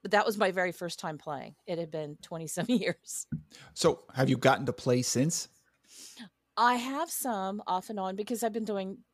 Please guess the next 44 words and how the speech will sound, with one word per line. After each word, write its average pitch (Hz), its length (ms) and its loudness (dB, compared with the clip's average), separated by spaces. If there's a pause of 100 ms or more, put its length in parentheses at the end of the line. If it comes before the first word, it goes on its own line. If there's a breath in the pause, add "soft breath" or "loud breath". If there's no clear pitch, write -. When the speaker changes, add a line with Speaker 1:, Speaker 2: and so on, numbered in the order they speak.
(100)
Speaker 1:
conven-, 214 400 -6 (300)
convention 247 460 -6
G 165 220 -10
M - 140 -12
ing - 220 -16 (320)
with 196 100 -8
the 196 80 -6
Cult 190 220 -4
of - 80 -18
Chaos, 196 680 -4 (520)
which 214 520 0
I 190 200 -4
love. 175 600 -2 (260)
Uh, 160 280 -14
so 175 400 -2
I've 196 140 -4
gotten 226 200 -2
to 226 60 -12
play 214 320 -4
some. 160 520 -10 (600)
And 202 160 -2
of 202 140 -8
course, - 520 -8
we 214 140 -4
still 208 240 -6
play 202 220 -6
Dungeons 185 420 -8
and 180 100 -14
Dragons 165 400 -8
or 160 140 -6
Pathfinder. 151 880 -14 (720)
The 175 160 -12
group 220 260 -2
has 214 140 -6
varied 202 360 0
off 185 220 -6
and 196 80 -8
on 170 200 -6
over 160 260 -10
the 165 100 -12
years, 160 460 -10
but - 240 -10
we 185 240 -10
are 170 200 -8